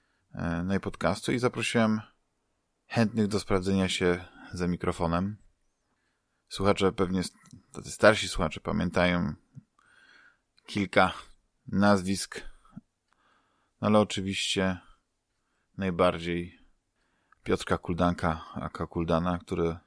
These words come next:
od tamtego czasu, to był dwieście trzydziesty któryś odcinek, już nie pamiętam dokładnie,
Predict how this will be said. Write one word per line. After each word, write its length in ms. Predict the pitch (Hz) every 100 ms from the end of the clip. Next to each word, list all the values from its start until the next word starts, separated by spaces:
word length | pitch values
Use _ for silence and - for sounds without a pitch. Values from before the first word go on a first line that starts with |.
| _ _ _ _ _ _ _ _ _ _ -
od 120 | - -
tamtego 380 | 113 110 104
czasu, 500 | 101 101 87 - 82 101 _ _ _ _ _ _ _ _ _ _ _ _ _ _
to 100 | -
był 260 | - 92 87 - _ - - - - - -
dwieście 520 | - 80 82 - 90
trzydziesty 480 | - - 87 - -
któryś 300 | - 92 92
odcinek, 380 | - - 98 90
już 100 | 98
nie 80 |
pamiętam 260 | 92 95 95
dokładnie, 400 | 92 104 104